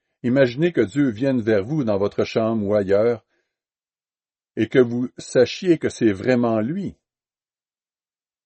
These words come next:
et qu'il veuille avoir une conversation avec vous. Ça vous ferait peur, n'est-ce pas ?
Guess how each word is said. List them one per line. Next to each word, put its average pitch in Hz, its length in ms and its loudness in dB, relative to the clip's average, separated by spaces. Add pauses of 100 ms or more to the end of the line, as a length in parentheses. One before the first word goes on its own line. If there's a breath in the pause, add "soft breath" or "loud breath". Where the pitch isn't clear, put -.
(140)
et 113 120 0
qu'il 107 240 -2
veuille 120 420 2
avoir 120 320 4
une 107 80 -2
conversation 110 600 -2
avec 113 180 -2
vous. 170 320 -6 (1300)
Ça 117 160 0
vous 104 140 -2
ferait 110 280 -2
peur, 113 380 2
n'est-ce 90 180 -8
pas ? 147 300 -4